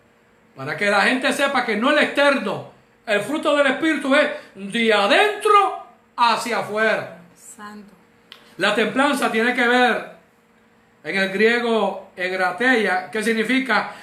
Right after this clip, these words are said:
Speaker 1: dominio de las propias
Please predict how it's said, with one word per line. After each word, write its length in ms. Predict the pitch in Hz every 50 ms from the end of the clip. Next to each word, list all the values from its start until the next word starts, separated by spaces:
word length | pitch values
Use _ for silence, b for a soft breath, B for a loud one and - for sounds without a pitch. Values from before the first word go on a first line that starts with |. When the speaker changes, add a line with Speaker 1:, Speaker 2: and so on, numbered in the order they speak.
| B B B
Speaker 1:
dominio 1040 | 190 180 254 247 240 233 220 254 320 359 370 370 359 359 349 339 330 311 311 294 302 - - - _ -
de 180 | 214 226 226
las 180 | 233 226 208 202
propias 880 | 202 - 240 254 262 277 285 285 277 285 277 277 262 254 247 247 233 -